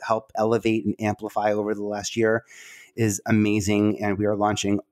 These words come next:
awesome podcasts. So if you are looking to get into the podcast space, if you're looking to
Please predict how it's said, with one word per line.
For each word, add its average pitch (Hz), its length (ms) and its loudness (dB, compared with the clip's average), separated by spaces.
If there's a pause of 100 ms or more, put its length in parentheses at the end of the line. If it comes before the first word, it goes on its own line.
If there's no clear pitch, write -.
awesome 107 340 0
podcasts. 101 640 0
So 104 240 2
if - 260 -4
you 110 180 -2
are 104 140 2
looking 107 320 0
to - 100 -8
get - 160 -2
into 120 160 0
the 110 60 4
podcast 104 460 0
space, 101 540 0
if - 140 -16
you're 110 100 0
looking 107 440 0 (380)
to 107 500 -2